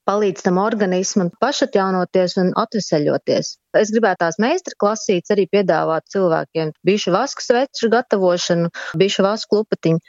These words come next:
izgatavošanu, lai es varētu līdzdarboties šajā saimniecībā un, un tādējādi saglabājot tās dzimtās vietas lauksēdu bitnieku,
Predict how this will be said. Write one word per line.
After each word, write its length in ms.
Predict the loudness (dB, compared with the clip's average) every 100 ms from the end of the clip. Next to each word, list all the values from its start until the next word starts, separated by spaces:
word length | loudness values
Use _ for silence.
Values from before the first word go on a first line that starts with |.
| _ 0
izgatavošanu, 920 | 0 2 0 2 2 2 2 0 0
lai 180 | 2 2 2
es 80 | 0
varētu 400 | 0 0 0 0
līdzdarboties 800 | 2 0 0 0 2 0 0 0
šajā 240 | 2 0
saimniecībā 840 | 0 0 2 0 0 0 2 2 2 0
un, 120 | 0
un 140 | -2 0
tādējādi 520 | -2 0 0 0 -2
saglabājot 520 | 0 0 0 0 0
tās 220 | 0 0 0
dzimtās 420 | 0 0 -2 0
vietas 280 | 0 0 0
lauksēdu 720 | 0 0 -2 -2 0 2 0
bitnieku, 640 | 0 2 2 0 -4 -14